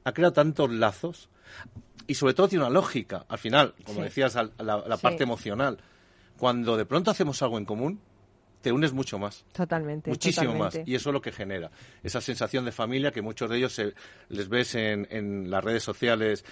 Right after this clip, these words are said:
Speaker 1: cómo van a ver a los compañeros de Canarias, a las amigas de Sevilla,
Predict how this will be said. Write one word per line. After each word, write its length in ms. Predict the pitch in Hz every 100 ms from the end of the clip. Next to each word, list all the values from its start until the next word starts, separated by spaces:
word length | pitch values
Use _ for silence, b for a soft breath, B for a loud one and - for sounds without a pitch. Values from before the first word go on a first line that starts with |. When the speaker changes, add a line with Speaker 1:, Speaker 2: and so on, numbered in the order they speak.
| B
Speaker 1:
cómo 300 | - 110 107
van 200 | 107 107
a 280 | 107 104 101
ver 240 | 98 107
a 100 | 104
los 160 | 98 98
compañeros 480 | 110 92 98 110 101
de 80 | 101
Canarias, 640 | 87 143 143 113 113 - B B
a 100 | 113
las 160 | -
amigas 300 | 107 123 110
de 80 | 92
Sevilla, 560 | - 98 165 135 127